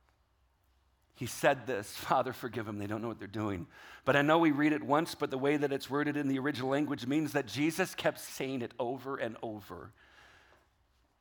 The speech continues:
That with each swing of that mallet, he's, "Father, forgive them. They don't know. They don't know what they're doing. Father, forgive them." Why would he pray like that? Because in a garden, he prayed,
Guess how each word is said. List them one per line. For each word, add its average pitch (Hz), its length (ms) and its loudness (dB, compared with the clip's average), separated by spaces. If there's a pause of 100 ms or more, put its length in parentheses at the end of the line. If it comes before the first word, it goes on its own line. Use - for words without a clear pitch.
(1400)
That 135 100 4
with 147 120 2
each 190 160 0
swing 190 340 4
of 190 40 8
that 170 220 8
mallet, 180 300 10
he's, - 120 2
"Father, 185 340 10
forgive - 380 2
them. 247 140 0 (240)
They 160 100 6
don't 151 180 6
know. 117 200 4 (200)
They 214 100 10
don't 247 140 10
know 190 80 10
what 165 100 8
they're 147 100 -4
doing. 123 280 0 (180)
Father, 233 360 12
forgive - 440 2
them." 254 160 -4 (520)
Why 214 180 12
would 381 100 12
he 359 60 12
pray 339 440 10
like 233 280 10
that? - 320 6 (1900)
Because 175 260 -2
in 165 80 4
a 156 60 2
garden, 151 400 8
he 147 120 2
prayed, 113 400 -4